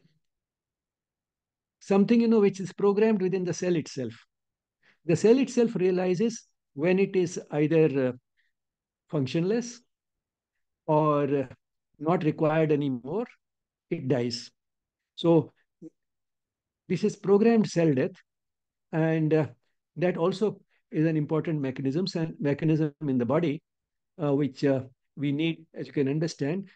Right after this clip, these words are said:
when there is an unfixable D N A damage, hmm, for example. So when the cell undergoes some type of a defect,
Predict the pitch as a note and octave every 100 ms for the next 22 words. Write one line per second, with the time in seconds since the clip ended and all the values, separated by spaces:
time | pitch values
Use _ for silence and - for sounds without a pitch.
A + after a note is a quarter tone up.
0 | _ C3+ C#3+ C3+ C3+ C3+ C#3 C#3+ C#3 -
1 | F#3 F3 E3+ D#3 - D3 D3 - _ B2+
2 | D#3 D#3 C#3+ C3 B2 D3+ F3+ - _ _
3 | E3+ - _ B2+ A2 A#2 A#2 A#3+ B3+ _
4 | _ _ - D#3 D3+ - - D3+ D#3 -
5 | F#3 F#3 F#3 _ _ - D#3+ F3+ E3+ D#3+
6 | E3 D#3+ D#3+ D3 D3 B2 C#3+ A#2 _ -
7 | C3 E3+ B3 -